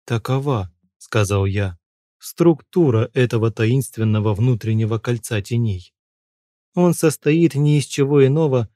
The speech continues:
как из серии ледяных блоков неправильной формы, по-видимому, от единиц до сотен миль в диаметре, вращающихся,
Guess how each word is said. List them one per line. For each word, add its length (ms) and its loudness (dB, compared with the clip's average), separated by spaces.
как 300 -2
из 180 -2
серии 560 0
ледяных 500 2
блоков 520 -2
неправильной 680 0
формы, 560 -2
по-видимому, 680 2
от 180 -2
единиц 680 -2
до 200 0
сотен 500 -2
миль 260 2
в 80 -10
диаметре, 680 -2
вращающихся, 1200 0